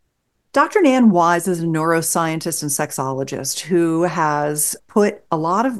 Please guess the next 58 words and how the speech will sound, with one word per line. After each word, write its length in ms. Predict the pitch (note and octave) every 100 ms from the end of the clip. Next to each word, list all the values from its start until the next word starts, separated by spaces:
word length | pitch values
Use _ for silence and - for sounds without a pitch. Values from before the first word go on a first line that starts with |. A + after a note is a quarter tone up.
| -
women 440 | F3+ F3 E3 E3+ - -
into 580 | G3+ G#3 G#3+ G#3+ G3+ F#3+
an 100 | E3+
M 200 | E3 E3+
R 180 | F3+ E3+
I 340 | C#3 C#3 C#3+ - - - -
and 120 | G3
looked 400 | F3+ E3+ A3 A3
at 300 | F3+ D3 C#3+ -
what 300 | F3+ A3+ -
parts 360 | - G3+ G3+
of 80 | F3+
the 40 | E3+
brain 360 | E3+ E3 E3
light 200 | D#3 D3+
up 240 | D3 C#3 _
when 320 | - D#3+ E3+ F#3
you 140 | G3
touch 440 | G3 D#3+ D3+ - -
different 440 | - F3+ F#3 F#3
parts 360 | - D#3+ D3 -
of 100 | D#3
the 60 | C#3
breast 540 | D#3+ D#3 D#3+ - - _ _ -
and 120 | E3
the 60 | D3+
vulva. 320 | C3+ - - -
And 840 | G#3 G3+ G3 G3 G3 F#3+ F#3 E3+ _ _ _ _ _ _ -
so 240 | C4 - A#3+
she 200 | - A#3+
realized 540 | D#4 F4 E3+ F3 -
that 140 | F3+
it's 220 | F3+ F#3 G3+
not 240 | G3 G#3+
just 240 | - G3
this 180 | - F3
one 220 | E3 F3+
little 180 | E3+ E3
location. 600 | D#3 D3+ G#3 F#3+ G3 D#3+
It's 120 | D3
not 160 | A3+ A3
like 160 | F#3+ F#3
you 100 | G3
have 260 | G#3 G#3
an 40 | G3
orgasm 400 | F3+ E3+ F3 E3
and 80 |
this 120 | E3 F#3+
little 160 | E3
thing 220 | D#3+ E3
lights 260 | D#3+ - -
up. 240 | D3+ - -
It's 160 | C#4
like 300 | G#3 - -
you 120 | D#4 F#4
can 200 | G3 D#3
light 240 | D#3+ D3+
up 240 | D3+ -